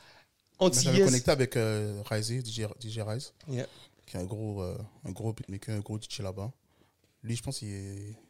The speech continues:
Speaker 1: c'est ça, il est moitié, je pense, Martinique, il est moitié, il, il est quoi ? Faudrait que j'oublie. Il m'avait dit, mais je sais qu'il vient des Antilles. J'avais connecté aussi avec Joey Doit Filer, qui est un haïtien comme moi. Puis en gros, c'est ça, mais je sais pas, bro. Je, je vis la culture haïtienne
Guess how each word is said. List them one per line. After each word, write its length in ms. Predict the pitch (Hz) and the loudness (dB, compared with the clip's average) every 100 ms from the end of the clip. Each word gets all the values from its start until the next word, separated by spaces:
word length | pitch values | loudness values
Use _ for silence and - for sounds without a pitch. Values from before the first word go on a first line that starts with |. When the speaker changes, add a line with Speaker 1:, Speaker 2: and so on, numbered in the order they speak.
| _ | _
Speaker 1:
c'est 240 | - - 147 | -14 -10 -8
ça, 140 | - - | -10 -12
il 280 | 107 107 | -10 -8
est 60 | 110 110 | -8 -8
moitié, 640 | 127 131 127 - 170 165 151 | -6 -6 -4 -6 -4 -4 -6
je 80 | - | -8
pense, 340 | 147 143 - _ - - _ - | -10 -10 -14 _ -20 -20 _ -8
Martinique, 540 | 123 - 123 120 - - | -8 -6 -8 -8 -8 -6
il 100 | 131 | -2
est 20 | |
moitié, 380 | 131 135 - 175 | -2 -2 -4 -4
il, 160 | 160 160 | -4 -4
il 60 | |
est 40 | 180 | -8
quoi ? 220 | 302 - - - | -10 -12 -16 -6
Faudrait 140 | 127 147 | 0 0
que 60 | |
j'oublie. 280 | 117 113 110 | 0 -4 -4
Il 60 | 104 | -2
m'avait 200 | 110 117 | 0 0
dit, 120 | 147 | 0
mais 60 | 117 | -2
je 60 | |
sais 40 | 131 | -2
qu'il 80 | |
vient 80 | 117 110 | -4 -4
des 20 | |
Antilles. 300 | 107 - 127 135 - - - - | -4 -4 -4 -6 -12 -16 -10 -4
J'avais 140 | 110 | 0
connecté 320 | - 117 - | 2 2 2
aussi 200 | 131 - | 0 2
avec 220 | 127 117 113 | 2 0 0
Joey 160 | 120 | 0
Doit 100 | 117 | 0
Filer, 380 | 113 - 113 120 127 _ 113 | -2 -4 -2 -2 -4 _ -18
qui 80 | 101 | -10
est 120 | 113 | -6
un 60 | 107 | -4
haïtien 240 | 104 101 117 | -4 -4 -4
comme 140 | 104 | -4
moi. 240 | 104 110 123 _ - - - - _ _ _ _ _ | -4 -4 -6 _ -20 -20 -20 -20 _ _ _ _ _
Puis 160 | - 107 | -8 -4
en 120 | 101 | -4
gros, 200 | 101 113 | -2 -2
c'est 140 | 120 110 | 0 0
ça, 200 | - 156 | 0 2
mais 160 | 113 | 2
je 60 | 104 | 0
sais 80 | 120 | -2
pas, 160 | 151 | -2
bro. 260 | 131 107 101 104 - _ _ - _ _ - | -2 -4 -8 -10 -18 _ _ -20 _ _ -10
Je, 40 | |
je 240 | 110 113 117 | -6 -6 -4
vis 180 | 135 | 0
la 140 | 151 120 | 2 2
culture 360 | - 113 - | 0 -2 0
haïtienne 600 | 117 113 - 123 120 110 | 2 2 2 2 0 -2